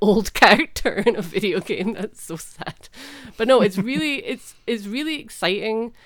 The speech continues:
It's on everything. It's not just on the Switch.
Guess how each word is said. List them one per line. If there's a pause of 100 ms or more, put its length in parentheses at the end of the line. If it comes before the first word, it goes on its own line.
(260)
It's
on
everything.
It's
not
just
on
the
Switch.